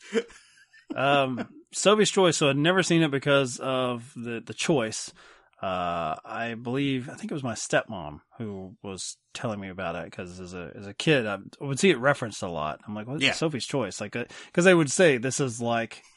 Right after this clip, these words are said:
Speaker 2: a
Speaker 1: <laughs>
Speaker 2: Sophie's
Speaker 1: Dude,
Speaker 2: Choice.
Speaker 1: that becomes so offensive after you watch this movie, when everyone's like, "Yeah, it's a real Sophie's Choice. Do I want
Speaker 2: Yes.
Speaker 1: cheeseburgers or pizza tonight? It's a real
Speaker 2: Yes,
Speaker 1: so-," like,
Speaker 2: okay,
Speaker 1: dude,
Speaker 2: that's
Speaker 1: no, it is not a
Speaker 2: so
Speaker 1: Sophie's
Speaker 2: that's how I
Speaker 1: Choice.
Speaker 2: got this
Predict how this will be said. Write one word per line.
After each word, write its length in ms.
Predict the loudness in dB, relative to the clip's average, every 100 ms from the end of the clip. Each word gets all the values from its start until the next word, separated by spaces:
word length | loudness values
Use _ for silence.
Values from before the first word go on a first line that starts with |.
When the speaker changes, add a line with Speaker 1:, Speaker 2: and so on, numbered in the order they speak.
| _ -12 -12 -8 0
Speaker 2:
a 200 | 2 2
Speaker 1:
<laughs> 20 |
Speaker 2:
Sophie's 480 | 4 2 2 -4 2
Speaker 1:
Dude, 300 | 6 6 6
Speaker 2:
Choice. 160 | -6 0
Speaker 1:
that 400 | 8 10 10 4
becomes 460 | -2 4 4 4 -4
so 300 | 2 4 4
offensive 600 | 2 -4 -6 0 0 2
after 280 | 0 0 -2
you 120 | -2
watch 240 | 0 -2
this 200 | -4 -6
movie, 280 | -4 -4 -4
when 140 | -2 0
everyone's 240 | -2 0
like, 180 | -2 6
"Yeah, 280 | 10 10 10
it's 120 | 6
a 40 |
real 200 | 2 2
Sophie's 480 | 2 -2 0 -2 -2
Choice. 340 | 2 4 2 -2 -10 0
Do 120 | 4
I 80 | 4
want 200 | 4 6
Speaker 2:
Yes. 260 | 8 8 10
Speaker 1:
cheeseburgers 360 | 10 10 8
or 60 | 2
pizza 360 | 2 2 2 2
tonight? 340 | 4 4 6
It's 160 | 4 2
a 60 |
real 180 | 4 6
Speaker 2:
Yes, 260 | 8 8 8
Speaker 1:
so-," 60 |
like, 100 | 8
Speaker 2:
okay, 220 | 8 8 6 0
Speaker 1:
dude, 20 | 8 12
Speaker 2:
that's 280 | 12 12 0
Speaker 1:
no, 600 | 8 10 10 10 10 10
it 100 | 8 6 6
is 200 | 4 2 2
not 220 | 6 6
a 60 | 8
Speaker 2:
so 120 | 10
Speaker 1:
Sophie's 380 | 10 8 -4 2
Speaker 2:
that's 120 | 8
how 120 | 10
I 60 | 10
Speaker 1:
Choice. 40 | 8
Speaker 2:
got 140 | 6
this 240 | 6 4